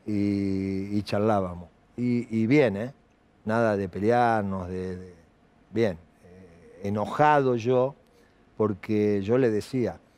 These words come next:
eh, "Qué loco que no te das cuenta lo que sos".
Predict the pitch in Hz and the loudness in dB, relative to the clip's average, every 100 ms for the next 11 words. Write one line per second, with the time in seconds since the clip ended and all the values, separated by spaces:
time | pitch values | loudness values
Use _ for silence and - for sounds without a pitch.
0 | - - _ _ _ - 101 101 98 95 | -20 -20 _ _ _ -8 -4 -2 -4 -4
1 | 95 95 92 92 90 82 _ _ _ _ | -4 -6 -8 -12 -18 -20 _ _ _ _
2 | _ _ _ _ _ _ _ _ _ - | _ _ _ _ _ _ _ _ _ 2
3 | 147 139 143 - 151 143 - _ _ _ | 4 6 2 0 -4 -4 -10 _ _ _
4 | _ _ _ _ _ _ _ _ _ _ | _ _ _ _ _ _ _ _ _ _
5 | _ _ _ _ _ _ _ - 107 131 | _ _ _ _ _ _ _ -4 -2 -2
6 | - 123 113 - 131 131 117 98 92 - | -2 -4 -4 -6 -6 -4 -4 -4 -8 -8
7 | 127 95 - | -8 -10 -14